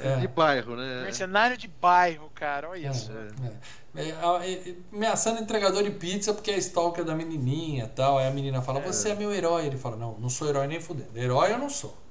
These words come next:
Speaker 1: <laughs> Que a gente já vê, né, que o Deadpool não tá nessa. A ideia dela, não, dele não é essa. Aí ele vai pro bar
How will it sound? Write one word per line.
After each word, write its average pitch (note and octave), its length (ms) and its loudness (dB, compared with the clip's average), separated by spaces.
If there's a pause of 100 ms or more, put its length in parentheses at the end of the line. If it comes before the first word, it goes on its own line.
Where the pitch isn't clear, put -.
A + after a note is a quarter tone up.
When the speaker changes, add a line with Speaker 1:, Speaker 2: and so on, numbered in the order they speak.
(200)
Speaker 1:
<laughs> - 580 -6
Que C3 80 -2
a B2 60 4
gente B2+ 180 4
já C#3+ 120 6
vê, C#3 200 4
né, C3+ 160 2
que C3+ 180 -2
o A2+ 220 2
Deadpool A#2+ 420 -2
não F3+ 100 -4
tá G#3+ 200 4
nessa. A#2+ 560 2 (220)
A A#2 140 -2
ideia C3+ 340 4
dela, E3+ 220 6
não, E3 200 -2
dele E3 200 2
não F3 120 2
é F3 140 4
essa. - 260 -4 (1500)
Aí C#3 120 8
ele D#3 100 6
vai D3+ 140 4
pro G#3 160 2
bar D#3 560 8